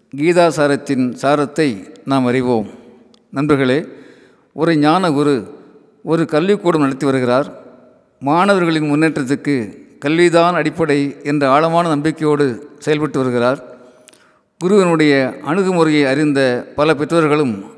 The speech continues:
அவருக்கு ஆதரவு தருகின்றார்கள். அவருடைய பயிற்சியின் ஒழுங்கும் பண்பாடும் அந்த பள்ளி பல மாணவர்கள் ஈர்க்கிறது. மாணவர்கள் சேர்க்கை அதிகரிக்கிறது. கட்டிட வசதிகள் போதவில்லை.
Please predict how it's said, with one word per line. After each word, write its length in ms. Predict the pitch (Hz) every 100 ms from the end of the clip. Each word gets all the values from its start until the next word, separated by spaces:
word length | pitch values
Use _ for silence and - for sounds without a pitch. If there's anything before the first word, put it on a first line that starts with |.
| - -
அவருக்கு 420 | 147 151 - 143
ஆதரவு 400 | 139 165 165 151
தருகின்றார்கள். 600 | 135 123 120 113 143 165 - - - _ _ _ _
அவருடைய 420 | 156 170 160 156
பயிற்சியின் 680 | 151 147 180 - 185 185 175
ஒழுங்கும் 460 | 143 170 165 175 165
பண்பாடும் 720 | 143 147 147 139 143 104 - - - _ _
அந்த 200 | - 151
பள்ளி 520 | 151 156 170 160 139 127 - -
பல 220 | - 160 160
மாணவர்கள் 440 | 156 175 156 147
ஈர்க்கிறது. 600 | 139 143 127 120 151 202 - - - _ _ _ _ -
மாணவர்கள் 760 | 151 190 196 160 156 147 131
சேர்க்கை 340 | - 175 175 151
அதிகரிக்கிறது. 800 | 143 160 147 131 127 131 165 - - - - _ _ _
கட்டிட 360 | 147 151 190
வசதிகள் 400 | 175 156 160 147
போதவில்லை. 580 | 120 143 143 127 127 143